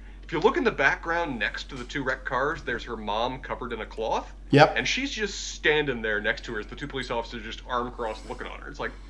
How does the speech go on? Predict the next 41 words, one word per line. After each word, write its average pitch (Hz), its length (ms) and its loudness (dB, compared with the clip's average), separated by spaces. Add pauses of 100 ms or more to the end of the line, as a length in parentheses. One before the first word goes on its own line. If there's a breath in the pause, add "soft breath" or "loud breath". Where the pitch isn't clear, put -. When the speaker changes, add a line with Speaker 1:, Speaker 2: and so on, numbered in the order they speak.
(540 soft breath)
Speaker 1:
"Guys, 294 360 2
put 311 220 0
her 135 60 12
Speaker 2:
Get, 180 220 12
Speaker 1:
in - 60 0
a - 20 0
car. 156 400 4 (140)
Speaker 2:
get 170 240 12
her 185 280 12
Speaker 1:
Get 160 140 12
her 139 40 12
Speaker 2:
away 170 140 12
Speaker 1:
out 240 60 12
of 233 60 10
Speaker 2:
from 175 220 12
Speaker 1:
there." 120 180 12
Speaker 2:
that. - 80 6
Yeah, 156 160 12
exactly. 120 640 10
I 135 100 12
had 175 100 12
the 190 80 8
same 160 220 10
thought. 131 300 10 (520 loud breath)
Uh, 156 40 4 (220)
it 123 80 6
seems 208 260 12
like 135 140 12
they 127 120 12
just 113 200 6
didn't 98 180 10
know 92 280 6 (200)
what 95 360 8
to 82 80 4
do. 78 200 4
They 85 60 2
were 90 80 0
completely 98 500 4
Speaker 1:
They - 60 6
were 110 100 -2
baffled. - 240 -10